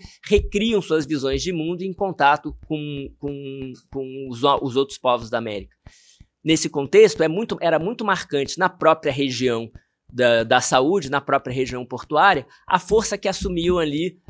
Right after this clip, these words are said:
eh, as religiões afrodescendentes. Num testemunho escrito em mil novecentos e quatro, o João do Rio, na, passeando por essa região naquele mesmo ano, notava a força que ali tinham,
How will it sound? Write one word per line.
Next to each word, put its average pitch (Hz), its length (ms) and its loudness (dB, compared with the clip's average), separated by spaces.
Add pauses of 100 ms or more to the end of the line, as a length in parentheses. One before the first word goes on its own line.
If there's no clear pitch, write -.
eh, 143 480 4
as 151 300 2
religiões 165 640 4
afrodescendentes. 123 1000 -4 (680)
Num 185 160 0
testemunho 175 560 2
escrito 139 440 0
em - 20 2
mil 139 140 2
novecentos 131 400 -2
e 117 40 -8
quatro, 160 460 0 (260)
o - 80 -6
João 190 280 0
do 208 100 -2
Rio, 185 400 -2 (160)
na, 131 340 0 (380)
passeando 160 580 4
por 143 160 -4
essa 143 200 0
região 139 260 -2
naquele 127 460 -4
mesmo 131 320 -4
ano, 202 260 0 (300)
notava 214 440 4
a 202 40 4
força 220 500 -2
que 185 160 -2
ali 180 240 2
tinham, 185 420 -6